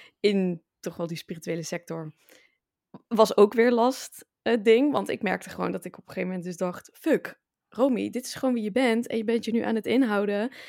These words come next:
En dat maakte me zo moe en ik moest zo, juist heel hard werken om het allemaal niet te zijn en niet te doen. Je gaat gewoon tegen je essentie in. Dus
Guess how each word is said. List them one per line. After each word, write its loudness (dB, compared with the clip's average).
En 0
dat -2
maakte -4
me -2
zo 6
moe 4
en 0
ik -6
moest -6
zo, 0
juist 2
heel -2
hard -6
werken -6
om -6
het -10
allemaal -6
niet -4
te -4
zijn -2
en -6
niet -2
te -6
doen. -6
Je -14
gaat -6
gewoon -4
tegen -6
je -4
essentie -8
in. -2
Dus -6